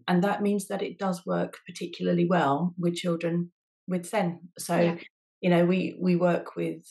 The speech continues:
Speaker 1: all sorts of schools, um, and settings. Um, we've got specialist settings that are using Thrive really, really well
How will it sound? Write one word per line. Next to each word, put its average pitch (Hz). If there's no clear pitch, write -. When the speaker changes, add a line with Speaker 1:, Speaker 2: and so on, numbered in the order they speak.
Speaker 1:
all 226
sorts -
of -
schools, 170
um, 156
and 151
settings. 165
Um, 160
we've 160
got -
specialist -
settings 170
that -
are -
using 160
Thrive 160
really, 175
really 147
well 151